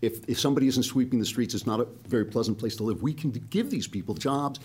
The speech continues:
And yeah, our leaders are gonna take us to Mars, but nobody gets left behind in the conservative movement. When I start to hear a guy talk like this, Marco Rubio does it a little bit. Cruz, I love the guy, but he's not, he hasn't found that voice yet. When we can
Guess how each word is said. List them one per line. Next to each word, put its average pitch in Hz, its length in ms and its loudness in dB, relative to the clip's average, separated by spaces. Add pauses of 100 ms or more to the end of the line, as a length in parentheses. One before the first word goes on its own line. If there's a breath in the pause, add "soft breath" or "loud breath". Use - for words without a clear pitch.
(440 loud breath)
And 147 160 4
yeah, 196 200 2 (100)
our 127 100 6
leaders 123 540 4
are 110 40 2
gonna 104 180 2
take 123 220 2
us 117 120 0
to - 80 -2
Mars, 104 420 2 (160 loud breath)
but 107 100 0
nobody 170 360 4
gets 151 180 0
left 123 200 0
behind 85 400 -4
in 87 80 -6
the 101 80 -2
conservative 95 480 0
movement. 92 320 2 (140 loud breath)
When 107 180 -4
I 180 160 2
start - 280 2
to 131 60 0
hear 117 160 2
a 107 40 2
guy 101 120 2
talk 113 300 0
like 87 120 -4
this, 78 140 -6
Marco 147 240 0
Rubio 117 420 6
does 110 220 0
it 104 80 0
a 104 40 2
little 110 220 2
bit. 120 220 0 (380 loud breath)
Cruz, 156 520 2
I 80 60 -6
love 117 240 0
the 147 60 2
guy, 143 300 0
but - 160 -8
he's 101 380 -6
not, 117 380 0
he 95 140 -2
hasn't 107 280 0
found 131 240 2
that 127 120 0
voice 165 320 0
yet. 82 160 -4 (260 loud breath)
When 98 400 0
we 143 160 -2
can 147 200 0